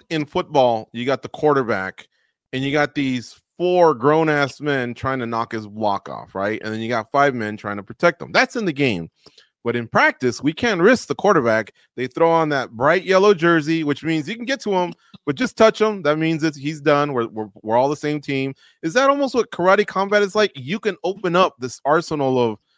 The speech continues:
weapons that you have because, you know, someone's not shooting a double leg, for example, or, you know, I, I, I don't know, some of the other techniques that we see in M M A that, that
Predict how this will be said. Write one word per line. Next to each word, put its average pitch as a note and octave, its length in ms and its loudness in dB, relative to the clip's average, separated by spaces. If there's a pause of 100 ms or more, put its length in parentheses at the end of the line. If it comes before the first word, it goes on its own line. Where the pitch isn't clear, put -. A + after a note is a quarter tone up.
(260)
weapons D3 460 0
that B2 180 0
you B2+ 80 0
have A2+ 340 0
because, C3 240 -2
you D3+ 80 -2
know, E3+ 480 4 (440)
someone's C#3 380 -2
not D#3+ 180 0
shooting E3+ 280 -4
a E3 40 -2
double C#3+ 360 2
leg, A#2 260 -4
for A#2+ 140 -6
example, A2+ 480 -8
or, G#2+ 600 -2 (480)
you A3 80 4
know, B2+ 240 2
I, D3+ 100 -4 (160)
I, E3 100 0
I G3 80 4
don't F3 80 2
know, B2+ 80 -2
some F3+ 200 -2
of F3 100 0
the E3+ 100 4
other D#3+ 180 4
techniques D3 380 -2
that D3 80 2
we C#3 100 2
see D3+ 220 -4
in B2+ 80 -2
M A#2 100 -6
M A2+ 100 -8
A A2+ 140 -4
that, G#2+ 240 -4
that A#2 240 -2